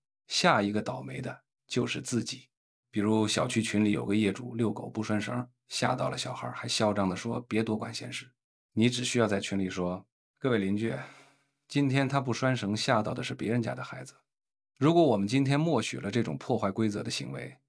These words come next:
那明天是不是谁拳头硬，谁就能在这个小区为所欲为？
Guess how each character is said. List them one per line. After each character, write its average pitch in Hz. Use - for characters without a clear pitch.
那 135
明 123
天 151
是 151
不 123
是 113
谁 120
拳 120
头 127
硬， 127
谁 120
就 135
能 110
在 127
这 110
个 104
小 67
区 -
为 95
所 -
欲 -
为？ 131